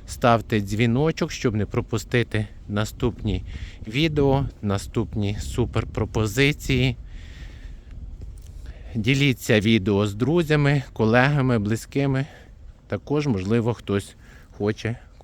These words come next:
викупити для себе автомобіль з чесним пробігом. Є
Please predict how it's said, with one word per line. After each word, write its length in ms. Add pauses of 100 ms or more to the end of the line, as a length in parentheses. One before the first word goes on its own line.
викупити 720 (420)
для 220
себе 560 (580)
автомобіль 840 (600)
з 320 (280)
чесним 540 (400)
пробігом. 560 (960)
Є 520